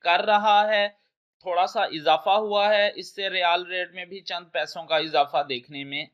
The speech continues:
आया है। चलें देखते हैं आज सऊदी अरब के मुख्तलिफ बैंक्स पाकिस्तान और इंडिया के लिए सऊदी रियाल का क्या एक्सचेंज रेट दे रहे हैं। फौरी बैंक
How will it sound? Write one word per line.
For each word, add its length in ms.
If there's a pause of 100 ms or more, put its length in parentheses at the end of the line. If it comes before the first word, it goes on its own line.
आया 440
है। 160 (400)
चलें 240
देखते 360
हैं 160
आज 180
सऊदी 320
अरब 180
के 120
मुख्तलिफ 340
बैंक्स 340
पाकिस्तान 420
और 100
इंडिया 320
के 120
लिए 280 (240)
सऊदी 340
रियाल 340
का 180
क्या 160
एक्सचेंज 540
रेट 360
दे 180
रहे 240
हैं। 360 (420)
फौरी 280
बैंक 280